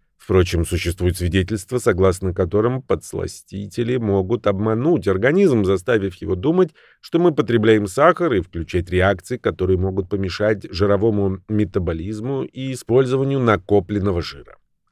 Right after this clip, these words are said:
А от этого мы можем испытывать чувство голода и лишь больше желать углеводов. Когда потеря веса останавливается или у вас все еще есть избыток жира, необходимо включать голову. Задайтесь вопросом,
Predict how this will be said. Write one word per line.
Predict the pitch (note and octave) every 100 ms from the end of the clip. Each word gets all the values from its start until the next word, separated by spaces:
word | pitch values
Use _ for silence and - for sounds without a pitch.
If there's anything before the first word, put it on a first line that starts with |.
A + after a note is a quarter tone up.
| -
А | -
от | - G#2+
этого | A#2+ D3+ C#3 C#3+
мы | B2+
можем | C3 C#3+ C3+ C#3
испытывать | C3 - D3 D3 C#3
чувство | - C#3+ D#3
голода | E3 G3+ F3 A#2
и | A#2+
лишь | C#3+ B2+
больше | G#2 G#2+ E3 F3 - A#2
желать | F2 F#2+ C#3+ -
углеводов. | B2+ A#2 B2 C#3+ A2 - _ _ _ _ _ _ _ _ _ _
Когда | - C#2 E2 F2+
потеря | F2 - F#2+ F#2+
веса | G2+ F#2 G#2
останавливается | F#2 G2 F2+ G2 G#2 F#2+ E2+ -
или | D#2 F#2
у | G#2
вас | G2+ A2+ A#2+ - _ _ _
все | - - A#2 B2
еще | A#2+ G#2+ - A2+
есть | G2+ G#2+ A2+ -
избыток | G2 F#2+ B2 A#2+ F2
жира, | G#2 C#3 C3+
необходимо | A2 F#2+ - F#2+ B2+ A#2
включать | - F#2+ A#2+ A#2
голову. | F2+ B2+ A#2 D2+ - _ _ _ _ _
Задайтесь | F2+ A2 F#2 G#2 C#3 D#3 G3 F3+
вопросом, | F#3+ G3+ G#3 C#3 - E2+ D3